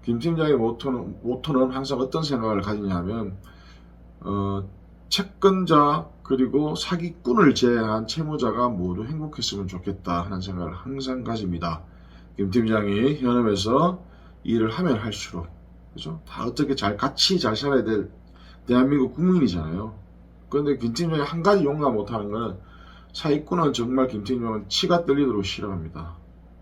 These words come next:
모두 동의하실 거라 저는 믿고, 자, 편하게 넣어주세요. 구독자는 어떤 채권 금액 상관없이 제가 상담해드립니다.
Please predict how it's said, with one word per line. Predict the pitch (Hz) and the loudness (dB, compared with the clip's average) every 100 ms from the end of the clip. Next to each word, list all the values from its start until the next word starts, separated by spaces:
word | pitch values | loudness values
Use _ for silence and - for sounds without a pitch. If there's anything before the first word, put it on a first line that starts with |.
| - - - - - | -20 -20 -20 -20 -14
모두 | - 107 98 | -8 -8 -6
동의하실 | 104 120 113 135 120 - | -4 -2 -2 -4 -10 -4
거라 | 104 92 | -2 0
저는 | 101 90 | -2 -4
믿고, | 120 - 90 104 147 - - - - | -6 -6 -2 -2 -4 -8 -20 -8 8
자, | 156 123 - - - - - - - - - - - - - - | 8 8 2 -16 -20 -20 -20 -20 -20 -20 -20 -20 -20 -20 -20 2
편하게 | 185 208 160 | 6 10 10
넣어주세요. | 170 151 139 156 139 143 170 - - - - - - - - - - | 8 6 6 10 12 10 6 -4 -20 -20 -20 -20 -20 -20 -20 -6 6
구독자는 | 185 180 - 147 147 156 | 10 10 10 6 6 4
어떤 | 170 - 185 175 | 0 2 2 4
채권 | - 170 - 170 | 2 0 0 0
금액 | 151 151 135 | 4 4 4
상관없이 | 131 120 123 120 135 135 | 2 2 0 0 0 0
제가 | 127 113 | 0 -2
상담해드립니다. | 110 110 113 113 113 110 90 82 80 | -2 -4 -2 -2 -2 -2 -2 -2 -6